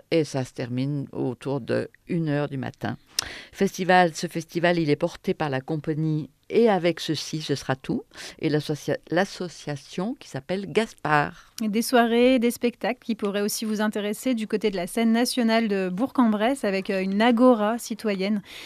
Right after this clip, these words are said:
Speaker 2: du dix-neuf au vingt-quatre novembre et notamment un spectacle qui questionnera MeToo. Faut-il séparer l'homme de l'artiste ? Le vendredi vingt-deux novembre,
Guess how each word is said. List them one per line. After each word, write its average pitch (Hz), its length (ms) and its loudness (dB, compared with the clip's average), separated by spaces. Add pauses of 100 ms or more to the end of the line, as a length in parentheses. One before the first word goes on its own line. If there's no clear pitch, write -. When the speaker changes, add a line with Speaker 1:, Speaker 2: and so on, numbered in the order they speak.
(180)
Speaker 2:
du 185 120 -2
dix-neuf 247 480 2
au 208 100 0
vingt-quatre 240 480 2
novembre 220 520 2
et - 20 2
notamment 233 380 0
un 240 40 2
spectacle 226 800 -4
qui - 180 -10
questionnera 269 640 4
MeToo. 277 480 6 (420)
Faut-il 220 640 0
séparer 190 540 -2
l'homme 202 480 2
de 196 140 -4
l'artiste ? - 720 -6
Le 185 300 -6
vendredi 254 540 6
vingt-deux 285 300 8
novembre, 240 560 6